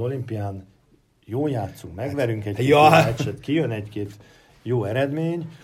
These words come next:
Speaker 1: Azért, ha belegondolsz a magyar férfi válogatottnak az utóbbi tíz évébe, ugye mindig arra emlékszünk vissza mostanában, amikor a, a londoni olimpián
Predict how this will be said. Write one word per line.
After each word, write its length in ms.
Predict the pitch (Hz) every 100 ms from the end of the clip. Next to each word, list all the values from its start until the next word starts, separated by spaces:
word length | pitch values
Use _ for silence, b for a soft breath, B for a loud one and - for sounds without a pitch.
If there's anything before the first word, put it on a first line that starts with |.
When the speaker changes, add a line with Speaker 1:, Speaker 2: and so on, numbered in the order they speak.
| B -
Speaker 1:
Azért, 240 | 123 143
ha 80 | 135
belegondolsz 640 | 151 156 123 131 135 117
a 40 | 117
magyar 260 | 123 104
férfi 320 | - 113 101 101
válogatottnak 720 | 101 98 95 95 98 98 95
az 80 | 92
utóbbi 380 | 95 95 92
tíz 260 | - 92 82
évébe, 600 | 95 123 143 151 156 160
ugye 320 | 147 120 123 120 B B B B B B - - - -
mindig 440 | 143 147 131 117
arra 200 | 127 117
emlékszünk 560 | 117 110 98 - 107 101
vissza 340 | 110 - 131
mostanában, 640 | 120 123 135 147 160 165
amikor 360 | 131 127 123 123
a, 180 | 123 123 123 -
a 180 | - 123
londoni 460 | 117 131 110 95 107
olimpián 880 | 120 107 95 107 113 131 143 139